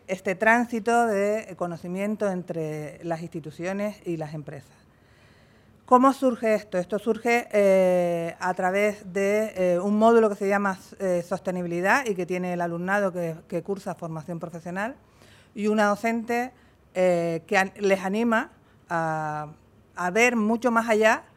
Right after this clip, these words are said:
a establecer retos verdaderamente, eh, necesarios para, para nuestra sociedad, y en este, en este caso, en el ámbito del Felo Monzón, es un, un centro integrado de formación profesional con dos mil alumnos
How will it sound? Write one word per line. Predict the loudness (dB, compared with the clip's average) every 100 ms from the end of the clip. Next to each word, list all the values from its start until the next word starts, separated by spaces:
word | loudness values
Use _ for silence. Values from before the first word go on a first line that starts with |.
| _ _
a | -4 -2
establecer | 0 -2 -2 -2 2 2 2
retos | 0 2 2 0 -2 -12
verdaderamente, | -2 0 0 0 0 0 -2 -4 -2 0 0 0 -2 -2
eh, |
necesarios | -2 -6 -8 2 4 4 0
para, | -4 -4 -4 -4 -8 -12 _ _ 0
para | 0 2
nuestra | -2 -4
sociedad, | -4 -2 2 4 4
y |
en | 2
este, | -2 0 0 0
en | -4
este | -4 -4
caso, | -2 -2 -2 -6
en | -2
el | -2 0
ámbito | -2 0 0
del | 0 0
Felo | -2 -2
Monzón, | -2 -6 -2 -2 -2 -10 -20 -20 -8
es | -8 -2
un, | -2 0 0 -2 -2
un | -2 -2
centro | -2 -2 4 6 6 4
integrado | 2 0 2 4
de | 2
formación | 0 -4 -6
profesional | -6 -8 -6 -2 -2
con | -2 -2
dos | -4
mil | -2 0
alumnos | 0 0 0 0